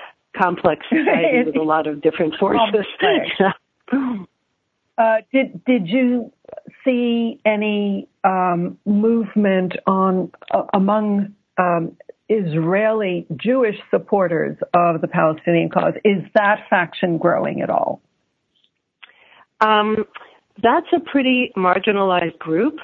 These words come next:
Speaker 1: I don't think it's growing. Um, you know, I've met a couple of people from that part of the society, but that's a very marginalized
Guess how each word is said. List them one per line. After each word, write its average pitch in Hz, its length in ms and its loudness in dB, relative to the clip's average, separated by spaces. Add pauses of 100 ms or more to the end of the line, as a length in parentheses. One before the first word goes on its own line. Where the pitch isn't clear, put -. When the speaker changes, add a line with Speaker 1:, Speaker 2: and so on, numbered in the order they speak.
(240)
Speaker 1:
I 170 160 4
don't 170 400 0
think 226 180 2
it's 202 180 -2
growing. 185 580 0 (160)
Um, 165 640 0 (640)
you 190 120 0
know, 170 160 2
I've 165 360 -2
met 175 240 2 (840)
a 165 80 -10
couple 185 320 0
of 185 80 -2
people 202 400 2
from 175 200 2
that 170 260 2 (520)
part 175 260 2
of 170 280 0
the 160 160 2 (180)
society, 180 540 2
but 170 220 0
that's 185 240 0
a 165 100 4
very 160 640 2 (500)
marginalized 156 680 0